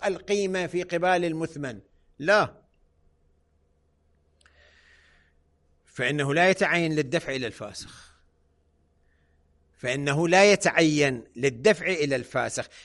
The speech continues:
يعني ليس بالضرورة أن يكون المتلف، شنو مولانا؟ يعطي إلى ال-، ماذا؟ إلى الفاسخ.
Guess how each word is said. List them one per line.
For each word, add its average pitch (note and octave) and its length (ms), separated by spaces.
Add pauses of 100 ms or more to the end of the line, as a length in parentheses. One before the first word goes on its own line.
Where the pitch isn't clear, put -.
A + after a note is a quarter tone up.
يعني D#3+ 760
ليس F#3+ 500 (540)
بالضرورة E3 680
أن D#3 100
يكون E3+ 380
المتلف، F3+ 720 (280)
شنو A3 220
مولانا؟ F3 520 (840)
يعطي G#3 680
إلى G3+ 120
ال-، G3 280
ماذا؟ F3+ 460 (380)
إلى D#3+ 120
الفاسخ. C#3 460